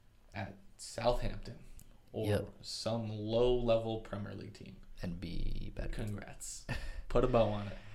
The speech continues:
Speaker 2: <laughs> Anyways.
Speaker 1: And stop talking about M L S.
Speaker 2: <laughs> Anyways, I don't think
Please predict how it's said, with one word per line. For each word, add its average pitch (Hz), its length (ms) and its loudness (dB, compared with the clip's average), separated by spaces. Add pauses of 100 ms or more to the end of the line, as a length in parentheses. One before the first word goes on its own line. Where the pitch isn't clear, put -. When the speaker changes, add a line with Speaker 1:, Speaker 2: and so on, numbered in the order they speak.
(160)
Speaker 2:
<laughs> - 360 -12
Anyways. 87 540 6
Speaker 1:
And 107 100 2
stop - 400 6
talking 113 260 2
about 107 240 -2
M 98 140 -6
L 95 80 -6
S. - 280 -12 (880)
Speaker 2:
<laughs> - 20 -8 (420)
Anyways, 101 840 4 (180)
I 117 100 10
don't - 300 8
think - 260 0